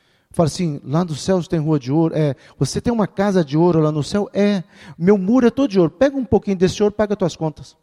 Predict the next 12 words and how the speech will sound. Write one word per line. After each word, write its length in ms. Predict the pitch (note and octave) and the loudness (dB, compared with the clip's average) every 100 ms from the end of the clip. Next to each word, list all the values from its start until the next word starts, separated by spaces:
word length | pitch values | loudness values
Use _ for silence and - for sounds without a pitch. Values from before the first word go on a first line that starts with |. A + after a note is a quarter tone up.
| _ _ _ _ _ _ _ _ _ _ _ | _ _ _ _ _ _ _ _ _ _ _
Entendeu? 380 | F3+ C4+ F3+ B2 _ _ _ _ _ _ _ | -2 2 0 -2 _ _ _ _ _ _ _
Vem 360 | D3 B3 C#4+ | 0 0 2
fazer 260 | G3 A3+ A3+ | 2 2 2
o 60 | B3 | 0
imediatismo 580 | A#3 G#3 G#3+ A#3+ A#3 | 2 2 0 -2 -4
agora. 160 | G3 F#3 | -6 -4
Pô, 100 | G#3+ | -6
para, 400 | - G#3+ C4 A#3+ | -6 -10 -4 -2
não 120 | A#3+ | -2
é 40 | C4 | -2
nada 320 | C4+ C#4+ C4 | -2 -4 -4
disto. 540 | G3+ C4+ - - - | 0 0 -2 -8 -18